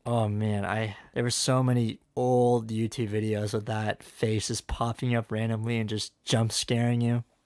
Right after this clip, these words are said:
That was my shit. I watched that all the time. I love watching those scary videos. I don't know why.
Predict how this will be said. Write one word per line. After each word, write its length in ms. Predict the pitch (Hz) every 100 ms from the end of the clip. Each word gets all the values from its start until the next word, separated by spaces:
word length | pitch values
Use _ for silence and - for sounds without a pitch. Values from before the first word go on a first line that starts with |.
| _
That 120 | 135
was 140 | 139 120
my 160 | 123
shit. 340 | 117 - 117 107
I 140 | 117 110
watched 300 | 107 110 -
that 180 | 107 - -
all 200 | 117 120
the 80 |
time. 420 | 123 113 101 107 113 _
I 100 | 113
love 320 | 110 113 110
watching 320 | 110 110 -
those 160 | 110 104
scary 400 | - - 107 107
videos. 520 | 104 104 104 104 110 -
I 60 |
don't 140 | 127 127
know 180 | 123 113
why. 680 | 110 110 107 120 185 240